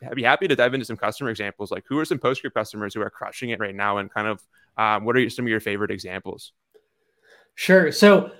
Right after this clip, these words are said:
Speaker 2: one of them that is a little bit different, it's a little bit nuanced, but I think it goes to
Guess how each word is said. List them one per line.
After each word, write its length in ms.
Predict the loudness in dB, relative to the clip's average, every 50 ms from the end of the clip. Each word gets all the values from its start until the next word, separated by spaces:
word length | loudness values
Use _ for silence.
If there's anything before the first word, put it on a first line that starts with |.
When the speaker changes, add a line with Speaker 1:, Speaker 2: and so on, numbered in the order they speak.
| _ _ _ 4
Speaker 2:
one 160 | 6 6 8
of 80 | 8 6
them 140 | 6 8
that 140 | 8 10 10
is 240 | 10 10 8 6 2 0
a 60 | 0
little 240 | 2 4 6 4 6
bit 180 | 6 6 4 6
different, 320 | 2 4 4 4 2 2
it's 140 | 0 0 0
a 40 | 2
little 160 | 4 4 6
bit 160 | 6 4 4
nuanced, 460 | 4 2 4 4 4 4 2 0 -2
but 100 | -2 2
I 80 | 2 2
think 240 | 4 4 2 2 2
it 120 | 0 0
goes 400 | 0 2 4 4 4 2 0 -8
to 520 | -6 -2 0 0 2 2 2 0 -2 -6